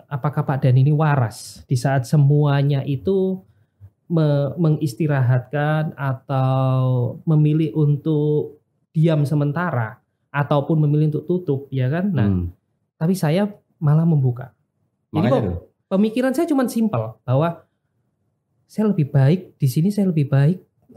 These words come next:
Speaker 1: bergoyang, saya lebih baik di sini menari, ya. Entah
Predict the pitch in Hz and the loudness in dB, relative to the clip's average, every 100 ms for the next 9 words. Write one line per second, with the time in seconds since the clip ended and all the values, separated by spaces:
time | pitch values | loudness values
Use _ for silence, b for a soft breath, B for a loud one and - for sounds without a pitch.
0 | _ 139 131 - 127 127 165 190 180 180 | _ -2 0 2 2 2 2 0 0 0
1 | 156 139 131 135 151 151 135 143 175 190 | 0 -2 -4 0 -2 0 -2 -2 -4 -4
2 | - - 180 180 175 180 220 254 _ _ | -10 -4 0 0 0 -2 -4 -6 _ _
3 | _ _ _ - 147 180 190 _ _ _ | _ _ _ -8 -4 -4 -6 _ _ _
4 | _ _ _ _ _ 202 208 214 | _ _ _ _ _ -2 0 0